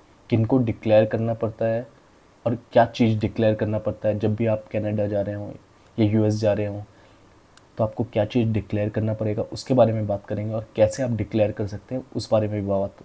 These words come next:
करने वाले हैं इस video में। और most important एक topic ये भी है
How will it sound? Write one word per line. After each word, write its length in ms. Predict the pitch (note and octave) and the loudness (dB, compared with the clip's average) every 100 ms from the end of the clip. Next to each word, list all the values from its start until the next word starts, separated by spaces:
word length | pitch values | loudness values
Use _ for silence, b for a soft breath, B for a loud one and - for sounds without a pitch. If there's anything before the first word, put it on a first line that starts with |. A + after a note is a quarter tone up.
| - - | -14 -6
करने 200 | G#2 G2+ | -4 -2
वाले 220 | G2+ G2 | -2 -2
हैं 60 | |
इस 140 | G2 - | -4 -4
video 240 | G2+ G2 | -2 -2
में। 120 | G2 G#2 - - _ B B B - | -4 -8 -14 -20 _ B B B -4
और 80 | |
most 380 | G#2 A2 B2 - | 0 0 0 0
important 480 | A#2+ A2+ A2 A2 G#2 - _ | -2 0 -2 -4 -6 -12 _
एक 140 | A2 G#2 | -4 0
topic 360 | A2 G2+ A2 A2+ | 0 0 -2 0
ये 100 | A2 | 2
भी 140 | A2+ | 2
है 180 | A2 A2 | 0 -2